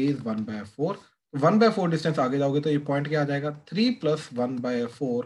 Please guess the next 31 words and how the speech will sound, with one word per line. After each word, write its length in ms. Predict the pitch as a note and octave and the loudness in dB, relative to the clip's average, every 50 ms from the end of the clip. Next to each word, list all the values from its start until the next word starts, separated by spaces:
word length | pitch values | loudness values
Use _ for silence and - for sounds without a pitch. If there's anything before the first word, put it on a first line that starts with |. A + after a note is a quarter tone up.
| - | -4
comma, 280 | - A#2+ A2 A2 A2 A2 | -4 -4 -4 -2 -4 -6
four। 380 | G#2+ - _ - G2 G#2 D3 F3 F3+ _ _ _ _ _ _ _ _ _ _ _ _ _ | -10 -12 _ -16 -12 -10 -10 -12 -12 _ _ _ _ _ _ _ _ _ _ _ _ _
ठीक 80 | F3+ F3+ | -2 0
है, 120 | F#3 C#3+ | 0 2
that 140 | B2+ C#3+ C#3 | 2 2 2
is 100 | D#3 D#3+ | 2 0
nothing 280 | D#3+ D3+ D3+ D#3 D3 D3 | 0 -2 0 0 0 0
but 200 | E3+ F#3 F3+ - _ _ _ _ - | 0 -2 -4 -8 _ _ _ _ -2
thirteen 360 | D#3+ D3+ D3+ G3 G#3+ A3 A3+ - - _ _ _ _ _ _ _ _ _ _ _ _ _ _ _ _ _ _ _ _ A2+ | -2 0 2 2 2 2 2 -2 -10 _ _ _ _ _ _ _ _ _ _ _ _ _ _ _ _ _ _ _ _ -6
by 160 | A#2 A#2+ A#2 A2 | -4 -4 -4 -4
four। 220 | - - G#2 F#2 - _ _ _ _ _ _ _ _ _ _ _ _ _ _ _ _ | -6 -12 -20 -20 -20 _ _ _ _ _ _ _ _ _ _ _ _ _ _ _ _
And 320 | E3+ F3+ G#3 A#3 A#3+ G#3+ E3 | 2 4 4 4 4 4 4
one 180 | E3+ E3+ F#3 | 4 4 4
by 120 | G3 G3+ G3 | 4 2 2
four 180 | - F#3 F3 E3+ | 2 0 0 0
distance 300 | E3 D#3+ - F#3 E3+ D#3+ - - | 0 0 0 -2 -4 -2 0 2
पीछे 260 | A#3+ A#3 - B3+ A3 | 2 4 4 4 4
आएंगे 340 | F3 D3 C3+ C3+ C3 C#3 D3 | 4 4 2 0 0 0 0
तो 120 | D3 D#3+ | 0 0
ये 120 | D3+ D3+ D3+ | 0 0 0
point 240 | D3+ D#3 D3 D3 C#3+ | 0 0 -2 0 0
क्या 120 | D#3 D#3 | -2 0
आ 40 | D3 | 0
जाएगा? 260 | D3 D3 D3+ D#3 D3+ | 0 0 -2 -4 -4
three 180 | - G3+ A#3+ C#4 | 2 4 4 6
minus 360 | B3+ A3 F3 D#3 D3+ D3 D3 C3+ | 6 6 4 4 4 2 0 -2
one 140 | B2 A#2 A2 | -6 -6 -6
by 120 | A2+ G#2 G2 | -8 -10 -10
four। 200 | - - - - _ _ _ _ _ _ _ _ _ _ _ _ _ - | -16 -20 -20 -20 _ _ _ _ _ _ _ _ _ _ _ _ _ 0
ठीक 80 | F#3+ A#3 | 4 4
है, 100 | G3+ | 4